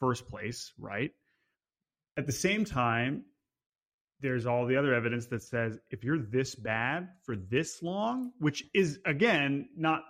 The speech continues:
a huge sample, but still a sizable sample. If you're this bad, that doesn't mean you are never gonna be a big leaguer. It's just there's going to be a limit on how much of a contributor you can be. Now, clearly,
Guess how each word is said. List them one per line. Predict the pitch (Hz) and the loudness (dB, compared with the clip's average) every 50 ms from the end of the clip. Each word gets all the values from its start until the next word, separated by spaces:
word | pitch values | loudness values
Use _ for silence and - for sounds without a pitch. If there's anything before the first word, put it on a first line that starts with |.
| _ _ _ | _ _ _
a | 151 123 | -4 -4
huge | - - - _ 330 349 370 330 269 185 - | -4 -6 -14 _ -2 2 2 4 4 2 0
sample, | - 147 123 123 113 131 127 | 0 0 0 0 0 0 0
but | 123 139 135 - | 0 -2 -4 -4
still | - - - - 262 233 165 131 127 123 123 120 - - _ | -6 -14 -2 2 4 4 4 4 2 0 0 -2 -6 -10 _
a | - 156 147 | -4 -2 -2
sizable | 139 - - - - - 196 185 180 165 151 151 143 147 | -2 -8 -14 -14 -2 0 2 2 2 2 0 0 0 0
sample. | 127 117 143 127 120 117 117 | 0 0 0 -2 0 0 -2
If | 117 | -2
you're | 143 165 143 | -2 -2 -2
this | 113 104 101 107 139 160 175 - - | -2 -6 -4 -2 -2 -2 -2 -4 -6
bad, | _ 180 180 190 196 202 208 214 208 202 - _ _ _ _ _ _ _ _ _ _ _ _ _ - | _ -2 0 0 0 0 0 -2 -4 -6 -12 _ _ _ _ _ _ _ _ _ _ _ _ _ -4
that | 147 151 | 0 0
doesn't | 214 202 196 208 180 | 2 2 2 2 4
mean | 185 180 180 165 143 | 4 4 4 4 4
you | 143 143 127 135 - - _ _ _ | 2 0 0 -2 -6 -16 _ _ _
are | 135 123 120 | 0 0 0
never | 117 117 117 123 120 127 131 | 2 0 0 0 2 2 2
gonna | 147 165 | 2 4
be | 180 196 | 2 2
a | 185 | 2
big | 220 202 | 2 0
leaguer. | 226 240 247 247 240 - - | 2 2 2 2 0 0 0
It's | 175 127 - | -2 -2 -2
just | - - 131 104 98 107 104 - _ _ _ _ _ | -2 -2 -2 -2 -4 -8 -14 -16 _ _ _ _ _
there's | - 123 120 139 131 131 123 - - - _ 147 | -8 0 2 4 4 4 2 0 -2 -14 _ -8
going | 123 135 131 127 123 123 | 0 0 2 2 2 2
to | - 123 | 0 -2
be | 110 120 113 | 0 0 0
a | 107 | 0
limit | 107 107 110 110 107 104 104 - _ _ | 0 0 -2 -2 -4 -6 -6 -8 _ _
on | 120 110 101 101 101 98 - - - | -8 -6 -6 -6 -6 -10 -14 -12 -12
how | 117 107 101 101 101 95 | -10 -8 -6 -6 -6 -8
much | 104 101 98 - - | -8 -10 -10 -12 -12
of | 110 | -14
a | 107 95 _ _ _ _ | -14 -16 _ _ _ _
contributor | - 104 - 110 110 - 107 104 | -18 -8 -8 -8 -6 -6 -10 -12
you | 107 | -14
can | - 123 120 | -14 -14 -16
be. | - - _ _ _ _ _ _ _ _ _ _ _ | -16 -18 _ _ _ _ _ _ _ _ _ _ _
Now, | 147 139 131 123 117 113 - - _ _ - | 0 0 2 0 -2 -4 -6 -12 _ _ -20
clearly, | - - 127 143 202 233 196 135 113 107 107 110 120 135 | -6 2 4 6 8 8 6 4 4 2 0 0 0 -2